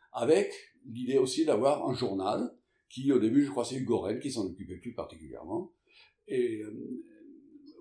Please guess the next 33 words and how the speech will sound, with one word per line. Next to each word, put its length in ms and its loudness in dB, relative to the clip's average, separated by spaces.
voilà, 320 -2
c'est, 220 -2
c'est 160 -6
comme 140 2
ça 160 -2
que 60 -10
c'est 140 0
né. 160 0
Et 80 4
de 120 -2
cette, 320 0
euh, 320 4
et 60 -4
de 120 -4
ce-, 240 -4
cette 200 -10
réunion 300 -8
informelle 520 -2
est 280 2
aussi 460 -2
née 440 6
la, 340 -2
la, 220 -8
la, 220 -8
la 120 -6
réalité 440 -2
de 360 2
C 340 -6
A 100 0
de 80 -8
flûte 220 -16
à 80 -16
bec. 180 -18